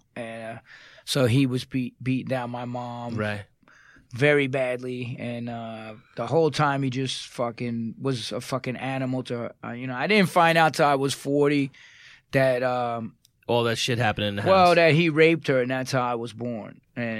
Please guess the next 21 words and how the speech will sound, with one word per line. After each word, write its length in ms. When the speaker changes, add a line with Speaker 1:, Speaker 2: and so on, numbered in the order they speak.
Speaker 1:
and, 260
and, 320
and 220
my 120
younger 320
brother 280
too. 560
And 400
she 200
only 220
planned 400
to 60
have 440
my 180
older 320
brother, 320
and 160
then 140
she 200
left 360
him, 240